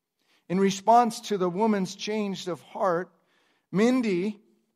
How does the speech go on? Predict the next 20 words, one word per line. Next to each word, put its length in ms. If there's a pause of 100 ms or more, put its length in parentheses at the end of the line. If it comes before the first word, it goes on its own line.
(340)
the 80
twenty-year-old 760
young 300
lady, 520 (1600)
laid 320
hands 520
on 280
her 440 (1080)
and 220
prayed 540
for 180
her 160
healing 460 (1160)
right 220
in 100
the 120
store. 480 (1600)
Two 260
weeks 300
later, 580